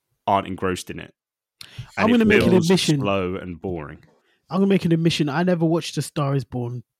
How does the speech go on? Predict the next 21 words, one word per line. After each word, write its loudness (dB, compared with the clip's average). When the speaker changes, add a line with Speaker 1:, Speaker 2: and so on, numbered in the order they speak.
Speaker 2:
because -2
I -4
hated -2
La 0
La -2
Land -8
so -4
much -4
that -4
for -8
the -2
next -4
three -2
to -10
five -2
years, -2
I -6
just -8
didn't -4
wanna -4
watch -10